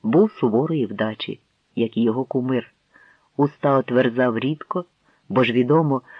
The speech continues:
хто береже уста свої, той береже і душу свою. А він, полянський волф, мав іще берегти й душу свого народу, який довірив йому долю і високе ім'я слов'янське.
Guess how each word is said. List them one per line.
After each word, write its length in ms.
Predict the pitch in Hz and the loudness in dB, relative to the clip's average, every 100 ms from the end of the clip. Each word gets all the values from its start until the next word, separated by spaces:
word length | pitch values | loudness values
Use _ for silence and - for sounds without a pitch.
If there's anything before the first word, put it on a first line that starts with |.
| - | -14
хто 260 | - 165 | -4 0
береже 440 | 143 127 120 135 165 | 0 0 0 0 0
уста 440 | 180 - - 165 - | -2 -6 -6 -6 -4
свої, 400 | 127 131 113 110 _ _ | -2 0 -2 -4 _ _
той 160 | 123 113 | 0 0
береже 480 | 120 120 120 135 - | 0 0 2 0 -2
і 140 | 131 | -6
душу 400 | 120 165 170 - | -6 -6 -8 -12
свою. 460 | 107 - 101 107 110 _ _ _ _ _ _ _ _ _ | -14 -6 -6 -6 -14 _ _ _ _ _ _ _ _ _
А 140 | 123 120 | -2 2
він, 260 | 165 196 | 2 0
полянський 640 | - 120 123 120 - 127 117 | 0 0 2 0 -2 -2 0
волф, 340 | 120 117 110 - _ _ _ - | 2 0 -2 -14 _ _ _ -2
мав 220 | 135 175 | 0 2
іще 240 | 175 175 | 0 0
берегти 420 | 156 156 147 147 | 2 4 2 0
й 100 | 165 | -2
душу 340 | 139 147 160 160 | 0 -2 -4 -8
свого 300 | - 135 147 | -4 -2 0
народу, 480 | 147 156 147 110 110 - - - | 0 0 0 -2 -8 -16 -18 0
який 320 | 117 127 117 | 0 2 2
довірив 460 | 110 104 151 165 135 | 2 0 0 0 0
йому 280 | 127 117 | 0 0
долю 380 | 104 131 165 160 - | 0 0 0 -2 -4
і 100 | 110 | -4
високе 480 | 107 - 156 165 | -4 -2 -2 0
ім'я 420 | 135 104 104 107 117 | -2 -2 -4 -6 -6
слов'янське. 720 | 104 101 110 104 107 - - | -6 -6 -6 -8 -10 -18 -20